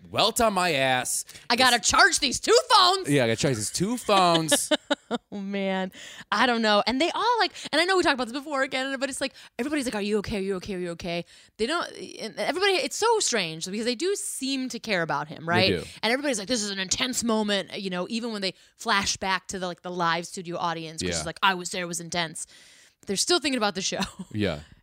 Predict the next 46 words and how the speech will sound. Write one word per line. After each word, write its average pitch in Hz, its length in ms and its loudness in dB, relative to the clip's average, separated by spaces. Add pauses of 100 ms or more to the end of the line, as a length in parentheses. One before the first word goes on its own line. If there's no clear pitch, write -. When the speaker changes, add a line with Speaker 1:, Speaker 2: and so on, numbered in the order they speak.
(100)
Speaker 1:
Of 180 100 -8
Speaker 2:
'Cause - 120 -8
Speaker 1:
course, - 80 2
Speaker 2:
the - 0 -
Speaker 1:
they 202 120 0
need - 60 4
the - 20 6
Speaker 2:
cameras 220 300 2
are - 80 2
Speaker 1:
show. 165 80 2
Speaker 2:
still 151 200 -4
on. 92 220 -8
You 294 140 -2
know 294 80 4
what 285 100 4
I 269 40 4
mean? 277 100 4
Speaker 1:
Right. 277 60 2
Speaker 2:
It's 277 80 -2
like 294 100 -4
one 370 100 0
of 381 60 -2
those 302 160 -2
things 226 180 -6
that, 196 80 -4
like, 185 160 -4 (640)
to 269 160 0
me, 247 320 0
to 285 120 -6
be 226 120 -4
totally 311 420 2
authentic 220 640 0
and 190 160 -8 (200)
see - 260 -2
that 233 100 2
you 202 120 -4
care 190 240 -2
about 220 240 0
a - 20 -2
person 311 500 -6 (280)
in 214 100 -2
your 208 160 -2
life, 180 560 -2 (840)
you 214 60 -2
put 214 220 0
it, 180 100 -2